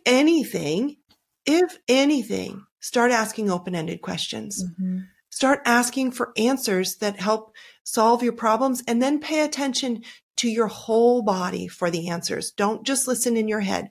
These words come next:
Speaker 1: Pay attention in your whole body for the answer.
Speaker 2: Right, right. Because the, the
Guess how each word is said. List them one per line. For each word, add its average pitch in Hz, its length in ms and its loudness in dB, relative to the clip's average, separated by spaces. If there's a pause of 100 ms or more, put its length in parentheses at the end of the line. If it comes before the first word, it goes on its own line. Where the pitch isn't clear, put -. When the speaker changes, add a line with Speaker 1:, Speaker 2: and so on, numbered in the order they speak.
Speaker 1:
Pay 202 100 -4
attention 196 400 -4
in 175 100 -2
your 175 120 -4
whole 226 280 0
body 190 460 2 (340)
for 202 140 2
the 190 200 4
answer. 175 440 -6 (340)
Speaker 2:
Right, 180 400 0 (500)
right. 165 400 -4 (340)
Because 202 380 0
the, 196 340 2
the 202 300 4